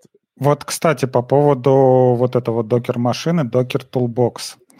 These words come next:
А, в те времена, когда он еще был VirtualBox'ом, и когда все, все тормозило и все херово работало,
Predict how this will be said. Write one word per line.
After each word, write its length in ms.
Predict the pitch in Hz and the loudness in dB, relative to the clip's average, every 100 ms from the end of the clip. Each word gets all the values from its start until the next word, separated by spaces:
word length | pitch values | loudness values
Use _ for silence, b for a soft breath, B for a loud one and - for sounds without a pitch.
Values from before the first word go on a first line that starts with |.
| B B B B - | B B B B -2
А, 880 | 131 127 127 127 127 123 123 120 - _ | 2 4 4 4 4 4 2 0 -4 _
в 120 | - | -18
те 180 | - 156 | -2 0
времена, 440 | 139 139 143 156 143 | 2 2 2 2 0
когда 300 | 120 120 139 | 0 2 2
он 140 | 131 | 2
еще 220 | 113 131 | 0 -4
был 340 | 120 123 120 117 | 0 0 0 0
VirtualBox'ом, 1040 | 123 117 120 110 117 202 247 - 127 107 | -2 0 -2 0 0 0 0 -2 -2 -2
и 120 | 127 117 | -6 -4
когда 960 | 127 120 117 131 127 120 113 113 113 110 | -2 0 2 4 4 4 2 2 -2 -4
все, 320 | - 156 - | -4 -4 -4
все 220 | - 139 | -2 -2
тормозило 720 | 123 127 131 135 120 131 123 113 | 0 0 2 2 2 0 0 -2
и 60 | |
все 280 | 104 139 120 | -2 -2 -2
херово 420 | - 131 120 117 | -2 -2 0 0
работало, 680 | 110 110 180 247 160 113 | -2 0 0 0 0 0